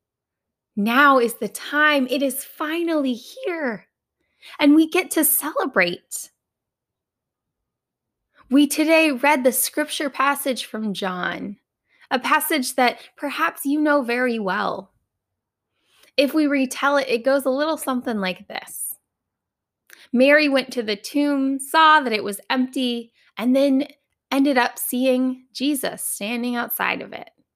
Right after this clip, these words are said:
Jesus told Mary to spread the news that Jesus was alive, and she did. And they all lived happily ever after,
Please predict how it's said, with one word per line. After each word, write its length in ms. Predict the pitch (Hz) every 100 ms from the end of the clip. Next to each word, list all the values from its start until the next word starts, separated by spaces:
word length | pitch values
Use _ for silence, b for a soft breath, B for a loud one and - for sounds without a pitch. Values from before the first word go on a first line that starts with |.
| _ _ _ _ _ _ _ -
Jesus 400 | 269 277 277 240
told 240 | 247 226
Mary 320 | 247 269 269
to 100 | 240
spread 360 | 220 - 311 277
the 80 | 277
news 320 | 277 285 262
that 200 | 240 -
Jesus 420 | 339 330 294 -
was 160 | 269 240
alive, 520 | 233 311 339 311 302
and 160 | 285 269
she 260 | - 277
did. 540 | 233 247 277 240 175 - _ _ _ _ _ _ _ _ -
And 100 | 254
they 60 |
all 180 | 311 302
lived 220 | 277 262
happily 440 | - 208 - 208 185
ever 160 | 180
after, 520 | 165 175 - - -